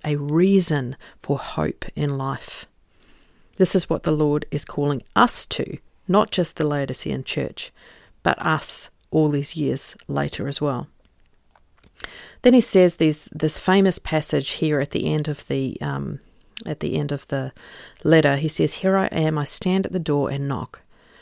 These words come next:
And if anyone hears my voice and opens the door, I will come in and eat with that person and they with me."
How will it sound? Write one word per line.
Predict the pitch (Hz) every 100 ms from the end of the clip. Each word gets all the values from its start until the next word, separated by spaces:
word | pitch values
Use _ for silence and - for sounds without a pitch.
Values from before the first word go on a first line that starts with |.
| _ _ -
And |
if | 156
anyone | 202 208 196
hears | 180 220 233 226
my | 208
voice | 175 165 170
and | 165 -
opens | 175 - 185
the | -
door, | 139 147 -
I | 175
will | 175
come | 170 - 156
in | 147
and | 143
eat | - 185
with | 175
that | - 165
person | - 156 - 139
and | 139
they | 151 156 156 - - - _
with | 151 147
me." | 143 143 143 -